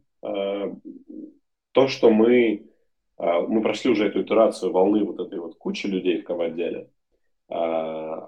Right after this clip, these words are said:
абсолютно точно плюс, э, этой итерации был в том, что у нас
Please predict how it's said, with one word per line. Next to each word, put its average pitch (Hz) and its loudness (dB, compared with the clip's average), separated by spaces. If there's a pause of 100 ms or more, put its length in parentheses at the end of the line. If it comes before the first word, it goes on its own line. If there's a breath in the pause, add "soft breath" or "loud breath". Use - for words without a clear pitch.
(140)
абсолютно - 0
точно 117 2
плюс, 110 -4
э, 90 -6
этой 85 -4
итерации - -2
был 92 -2
в - -12
том, - 0
что - -8
у 87 -4
нас 110 -2